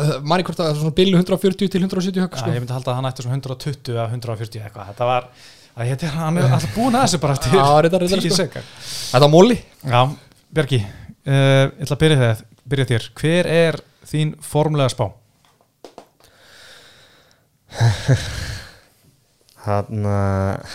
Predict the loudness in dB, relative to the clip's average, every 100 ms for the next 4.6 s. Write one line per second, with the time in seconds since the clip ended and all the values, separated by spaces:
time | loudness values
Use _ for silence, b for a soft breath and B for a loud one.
0 | B B B _ b b b -8 0 2
1 | 2 0 0 2 2 4 4 4 4 2
2 | -2 -6 -16 -18 _ b b b b b
3 | b b -8 -6 -2 0 0 0 0 2
4 | -2 2 4 6 6